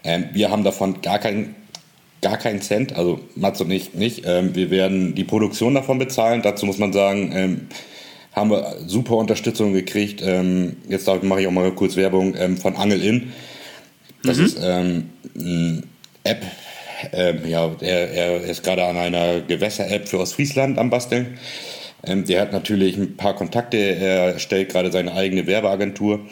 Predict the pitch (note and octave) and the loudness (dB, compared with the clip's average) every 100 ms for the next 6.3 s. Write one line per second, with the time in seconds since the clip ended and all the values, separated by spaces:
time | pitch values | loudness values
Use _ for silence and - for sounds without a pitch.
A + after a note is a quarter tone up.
0 | - - - - - - _ - F#2 F#2 | -20 -18 -20 -20 -20 -20 _ -2 2 2
1 | F#2 - F#2 F2+ F2 F#2 F2 G#2 F2+ F#2+ | 2 -2 -4 -2 -2 -2 0 0 -2 -4
2 | G#2 F#2+ G#2 A#2 - - G#2+ G#2 G2 F2 | -2 -2 -2 -2 -4 -2 2 2 0 -4
3 | - G#2+ G#2 G2 - - - - - B2+ | -2 0 2 0 -4 -12 -16 -16 -6 -2
4 | C#3+ C#3+ C#3 C3 C3 - F2+ F2+ F2+ - | 2 2 0 0 0 0 0 0 -2 -2
5 | B2 - G2+ F#2 A2 B2 F#2 F#2+ F2+ - | 0 2 0 0 0 0 0 -2 -4 -4
6 | F#2 F#2 F#2+ | -2 -2 -4